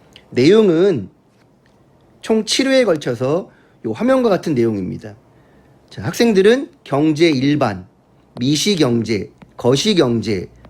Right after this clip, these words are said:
국제경제, 금융 등 경제 여러 분야 중 관심이 있는 쟁점을 학생 스스로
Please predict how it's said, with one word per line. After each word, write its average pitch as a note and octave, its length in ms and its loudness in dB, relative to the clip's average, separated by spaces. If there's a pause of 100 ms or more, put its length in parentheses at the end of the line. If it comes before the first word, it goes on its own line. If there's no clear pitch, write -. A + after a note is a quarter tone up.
국제경제, A#2+ 880 0
금융 C#3 360 2
등 D3 300 0 (580)
경제 D#3 460 2
여러 D3 340 2
분야 C#3 300 -4
중 C#3+ 420 -4 (100)
관심이 D#3 520 2
있는 D3+ 340 0
쟁점을 C3 680 0 (540)
학생 F#3 360 0
스스로 G3 540 0